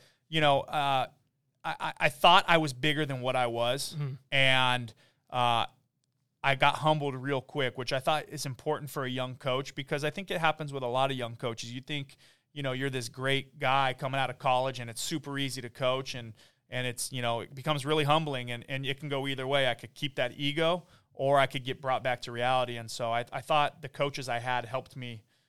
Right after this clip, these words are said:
Speaker 1: you know, get brought back down to reality.
Speaker 2: Yeah. Now, working with the junior varsity, um, as opposed to the varsity, as opposed to San Diego State, what are some of the fundamentals or some of the things at that level that you got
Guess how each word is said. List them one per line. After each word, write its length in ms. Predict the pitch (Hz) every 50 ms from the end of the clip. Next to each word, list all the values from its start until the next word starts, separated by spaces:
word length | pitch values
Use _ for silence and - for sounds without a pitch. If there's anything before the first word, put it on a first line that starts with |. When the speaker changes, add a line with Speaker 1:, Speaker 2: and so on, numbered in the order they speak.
| _ _
Speaker 1:
you 80 | 135
know, 80 | 123 113
get 200 | 110 131 127 -
brought 220 | 131 123 113 -
back 180 | - 113 110 -
down 200 | - 120 113 110
to 60 | 107
reality. 440 | 107 113 113 113 110 110 107 92 107 - _ _ _ -
Speaker 2:
Yeah. 220 | 143 131 135 127 - - - - _ _ _ _
Now, 280 | 175 170 170 175 170 165
working 520 | 165 156 147 165 180 175 - 196 180 170
with 220 | 165 160 - -
the 140 | - 160 156
junior 320 | 131 120 160 160 160 151 135
varsity, 580 | 131 131 127 120 - - - 110 107 98 110 - _ _ -
um, 460 | 131 131 127 123 123 120 117 - - _ _
as 180 | 143 147 143 151
opposed 320 | 139 - 160 160 156 -
to 60 | 165
the 60 | 143
varsity, 380 | 135 139 135 135 - - 131 131
as 120 | 139 139
opposed 300 | 143 131 - 151 143 - -
to 60 | 156
San 220 | - - 147 139
Diego 280 | 131 135 135 135 127 127
State, 360 | 117 - - 143 127 135 -
what 180 | 135 151 165 185
are 80 | 196
some 340 | 190 - - - 175 170 170
of 140 | 165 147 135
the 140 | 139 143 139
fundamentals 580 | - - 165 165 156 147 147 147 147 143 139
or 80 | 143 135
some 240 | - - 156 156 160
of 80 | 156
the 80 | 147 139
things 320 | - - 160 156 147 135 - -
at 240 | 139 143 147 -
that 240 | 160 143 139 - -
level 500 | 135 135 139 139 143 143 135 139 135 135
that 180 | 131 143 131 127
you 140 | 131 131 127
got 500 | 127 135 131 131 131 131 - - -